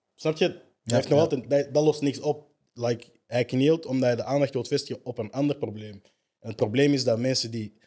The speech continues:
Speaker 1: dat probleem niet willen inzien, blijven wijzen naar hij knielt. Of hij doet dat om marxistische redenen, of hij doet dat omdat hij extreem links is, of weet ik veel wat. En dat allemaal proberen in een politiek, politieke trechter te gooien, totdat het, totdat het een, een, een politieke kleur krijgt, dat we kennen. En
Speaker 2: Mhm.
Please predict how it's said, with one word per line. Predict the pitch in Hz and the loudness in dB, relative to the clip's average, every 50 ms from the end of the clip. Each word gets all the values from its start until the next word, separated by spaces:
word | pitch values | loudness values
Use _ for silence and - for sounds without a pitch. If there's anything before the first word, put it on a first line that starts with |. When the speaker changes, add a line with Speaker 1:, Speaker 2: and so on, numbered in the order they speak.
| _ _ _ | _ _ _
Speaker 1:
dat | - 135 139 | -4 -2 0
probleem | - 156 127 127 123 123 117 | 0 0 0 2 0 0 0
niet | 127 127 | 0 0
willen | 120 117 113 101 | -2 -2 -4 -4
inzien, | - 139 151 147 113 117 123 127 127 117 _ _ | -2 0 0 0 0 -2 -2 -2 -4 -6 _ _
blijven | - 120 135 143 127 127 | 0 2 4 4 4 4
wijzen | 123 127 127 123 117 117 | 2 2 2 0 -2 -2
naar | 113 107 | -6 -6
hij | 101 107 107 | -6 -8 -8
knielt. | 101 - 127 131 135 120 107 - - | -2 2 4 4 4 4 2 0 -6
Of | - - - - - - - | -16 -16 -16 -16 -18 -18 -8
hij | - 107 107 | -4 -2 0
doet | 123 120 120 | 0 2 2
dat | 117 113 | 0 0
om | 113 | 0
marxistische | 113 113 104 - - - 123 - - 117 - 113 | 0 -4 -4 -6 -8 -6 -6 -4 -2 0 0 2
redenen, | 107 117 120 123 120 113 117 107 | 4 4 2 2 2 -2 -4 -4
of | 110 - | -4 0
hij | - 110 | 0 0
doet | 110 117 113 110 | 0 0 -2 -2
dat | 117 110 | -2 -4
omdat | 110 110 110 107 107 - | -4 -4 -6 -8 -8 -10
hij | - - - - - | -12 -16 -16 -16 -12
extreem | 107 - - - 131 120 120 117 117 | -6 -4 0 2 2 4 4 4 4
links | 120 127 131 117 | 4 4 2 2
is, | 120 110 113 | 0 0 0
of | 110 - | -2 -2
weet | - 113 113 107 | -2 -8 -8 -8
ik | 110 - | -8 -2
veel | - 113 104 | -2 0 2
wat. | 113 120 110 104 | 4 2 2 2
En | 104 107 | -2 -6
dat | 107 107 | -6 -4
allemaal | - 123 131 127 123 117 110 - - - _ _ _ _ | 0 2 4 4 4 4 2 0 -8 -20 _ _ _ _
proberen | - 113 110 123 120 117 117 107 | -4 -2 0 4 4 4 4 2
in | 120 123 | 0 -2
een | 120 117 110 | -2 -2 -2
politiek, | - 123 117 110 - - 123 117 113 - _ _ _ _ | -4 -6 -6 -6 -6 -4 -4 -4 -4 -6 _ _ _ _
politieke | - 123 117 113 - 127 117 104 113 | -6 -4 -4 -2 -2 -4 -4 -4 -4
trechter | - - 131 120 - 135 | 0 0 -2 0 0 0
te | - 135 117 | 0 2 2
gooien, | 131 135 127 123 | 4 4 2 2
totdat | - 123 - - 120 113 | 0 -2 2 2 2 2
het, | 117 110 - - - - | 2 -2 -4 -18 -18 -12
totdat | - 113 - 120 113 | -10 -2 0 2 2
het | 113 110 - - - | 2 0 -2 -10 -18
een, | - 110 107 104 - | -16 -16 -16 -14 -10
een, | 113 107 - - 107 | -12 -12 -12 -12 -14
een | - 120 110 101 _ _ _ | -10 -10 -10 -10 _ _ _
politieke | - 127 120 113 - - 135 - - 104 | -2 0 0 0 0 0 -2 -2 -2 -10
kleur | - 117 127 135 - | -6 -2 -2 -2 0
krijgt, | - 117 107 - - | 0 0 -2 -2 -4
dat | 107 104 101 | -10 -10 -10
we | - | -12
kennen. | - - 107 101 98 92 | -12 -12 -12 -12 -12 -12
En | - 107 104 101 95 | -12 -10 -10 -10 -8
Speaker 2:
Mhm. | 104 104 104 104 | -4 0 0 2